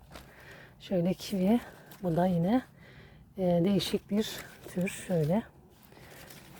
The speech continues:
E, fiyatlarını biliyorsunuz arkadaşlar. Ben de aslında bütçemi ona göre ayarlamamıştım. E, o yüzden çok fazla da alamayacağım.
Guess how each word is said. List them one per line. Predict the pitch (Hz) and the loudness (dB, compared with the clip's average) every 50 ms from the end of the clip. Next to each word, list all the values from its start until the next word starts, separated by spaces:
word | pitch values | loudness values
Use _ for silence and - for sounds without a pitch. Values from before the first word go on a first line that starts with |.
| - - - - - - - - | -20 -20 -20 -20 -20 -18 -10 -2
E, | 202 196 196 196 196 196 196 190 196 190 185 | 2 4 6 8 8 8 6 6 4 2 -2
fiyatlarını | - - 240 190 165 - - 190 185 190 175 185 | -2 0 0 0 0 0 0 0 2 2 2 2
biliyorsunuz | 185 185 185 - - 208 180 170 | 0 0 0 -2 -2 -2 0 2
arkadaşlar. | 185 175 170 - 180 180 175 165 - - 247 214 170 | 2 0 0 0 0 0 0 0 0 0 2 2 4
Ben | 185 180 185 175 | 2 2 2 2
de | |
aslında | 185 175 - - - 180 170 190 220 208 - - | 0 -2 -2 -4 -4 -2 2 2 0 0 -2 -6
bütçemi | 185 180 - - 190 185 185 | -8 -8 -4 0 2 4 4
ona | 185 190 185 | 4 4 4
göre | 170 180 185 208 | 4 4 4 4
ayarlamamıştım. | 190 185 190 180 185 208 220 208 190 185 175 - - - 247 254 240 - - - - - - - - - - - - - - - - - - - - - - - | 6 6 6 6 6 6 6 6 6 4 2 0 -2 2 2 2 2 0 -8 -12 -12 -12 -18 -18 -18 -20 -20 -20 -20 -20 -20 -20 -20 -20 -20 -20 -20 -16 -6 0
E, | 180 185 175 175 180 180 185 190 185 - - - - - - - - - - - - - | 2 4 4 6 6 6 6 6 4 0 -6 -16 -18 -18 -18 -20 -20 -20 -20 -20 -10 -2
o | 214 202 | 2 2
yüzden | 170 160 165 214 208 202 | 2 2 2 2 0 0
çok | 202 - 214 - | 0 -2 -2 -2
fazla | - - 196 175 160 - 220 196 | -2 0 0 0 2 2 4 4
da | 233 240 | 4 6
alamayacağım. | 226 190 190 190 180 170 165 - 214 240 262 | 6 6 6 8 6 6 4 2 2 0 0